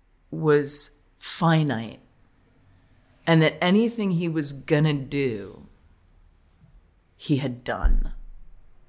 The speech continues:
That his story was now turned off. And,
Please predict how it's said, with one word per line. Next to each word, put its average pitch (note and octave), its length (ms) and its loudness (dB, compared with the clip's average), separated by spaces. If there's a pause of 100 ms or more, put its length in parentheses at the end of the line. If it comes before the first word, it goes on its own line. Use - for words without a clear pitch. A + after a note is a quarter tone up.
(500)
That D3 140 4
his C#3 180 0
story D3 880 4
was B2+ 360 -4 (1800)
now C#3 340 2
turned B2+ 420 -6
off. - 500 -16 (1800)
And, D3 640 2